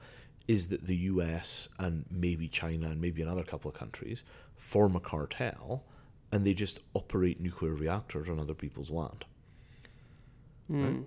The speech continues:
Speaker 1: The American government comes and says, You want us to take you green? Yes, we're gonna come down there and build forty nuclear reactors,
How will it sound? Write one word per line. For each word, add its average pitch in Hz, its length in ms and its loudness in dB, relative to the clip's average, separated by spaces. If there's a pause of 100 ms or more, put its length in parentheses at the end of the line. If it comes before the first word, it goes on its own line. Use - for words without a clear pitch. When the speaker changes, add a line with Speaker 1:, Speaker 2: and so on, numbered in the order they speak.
(100)
Speaker 1:
The - 80 -4
American 82 380 0
government 80 400 -2
comes 123 320 0
and 80 80 -4
says, 80 240 0 (100)
You 80 120 0
want 90 160 0
us - 100 -6
to - 80 -16
take 85 220 -2
you 85 60 -2
green? 123 360 0 (380)
Yes, - 420 2
we're 101 80 -2
gonna 85 180 0
come 85 180 0
down 82 180 2
there 80 100 0
and 80 80 -2
build 80 160 0
forty - 300 2
nuclear 76 320 -2
reactors, 69 560 -4